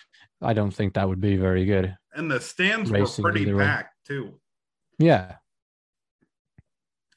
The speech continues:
Speaker 1: You know, it's, it's the place for the trucks to be in Indianapolis, that's for sure. And, you know, uh, John Hunter Nemechek won the first stage and then was in contention to win the race, but kind of screwed up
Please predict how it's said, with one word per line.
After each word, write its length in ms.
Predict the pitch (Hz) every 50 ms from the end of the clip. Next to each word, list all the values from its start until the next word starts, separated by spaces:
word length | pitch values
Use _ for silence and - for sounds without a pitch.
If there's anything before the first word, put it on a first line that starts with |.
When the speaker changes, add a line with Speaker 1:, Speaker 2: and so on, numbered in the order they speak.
| _ _ _ _
Speaker 1:
You 80 | - 113
know, 80 | 101
it's, 240 | 104 104 - - -
it's 260 | 123 110 127 147 139
the 140 | - 175 151
place 280 | - 160 151 143 131 -
for 220 | - - 139 127
the 60 | 113
trucks 300 | 107 - 127 113 104 -
to 80 | - 123
be 280 | 107 113 110 101 92 -
in 200 | - 117 110 107
Indianapolis, 640 | 104 101 101 95 95 98 101 - - 98 90 98
that's 260 | - 107 107 107 107 -
for 140 | - 104 98
sure. 240 | - - 107 95 92
And, 160 | 92 95 - _ - - - - - - _ _ _
you 140 | - 131 110
know, 240 | 98 95 95 101 - _ _ - -
uh, 180 | 120 110 104 101 - - 131
John 180 | - 123 120
Hunter 280 | 117 127 120 - 127 120
Nemechek 540 | 120 120 113 113 110 - - 117 120 120 -
won 460 | 120 104 107 107 107 107 110 113 117 - _ _ _ _ _ _ _ _ _ -
the 80 | 117
first 300 | - - 123 120 120 -
stage 340 | - - 131 143 147 135 -
and 160 | 131 120 120
then 340 | 123 123 120 120 120 120 123
was 180 | 123 127 120 120
in 120 | 120 117
contention 480 | - 127 117 - 123 123 120 - 131 117
to 80 | 120
win 200 | 113 120 120 120
the 80 | 113 110
race, 300 | 107 110 113 127 123 -
but 200 | - - 196 - _ _ _ _
kind 260 | - - 107 104 107
of 80 | 104 -
screwed 360 | - - - 110 110 110 110
up 160 | 113 135 -